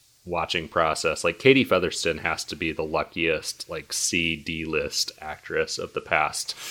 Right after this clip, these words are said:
ten, twenty years, just getting gigs in this franchise over and over again, where she, like, in some cases walks on and says no lines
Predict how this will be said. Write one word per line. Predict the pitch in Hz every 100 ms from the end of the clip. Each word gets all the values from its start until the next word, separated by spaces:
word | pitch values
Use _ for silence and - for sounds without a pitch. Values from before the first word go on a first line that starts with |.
| - -
ten, | 92 85 78
twenty | - 92 78
years, | 73 73 71 69 -
just | - 73 - 87
getting | 90 80
gigs | 76 76 76 76 -
in | 80 76
this | 71 73 - - -
franchise | - 76 76 78 76 - 92
over | 82 82
and | 78
over | 73 76
again, | 73 76 78
where | 78 78
she, | -
like, | 85 76 - - - - - _ _ _ _
in | 131 131
some | 196 202
cases | 131 110 92 -
walks | 87 90 - 92
on | 85
and | 82 76
says | 87 78 76 - - - _ _ -
no | 76 90
lines | 127 80 76 73 82 95 -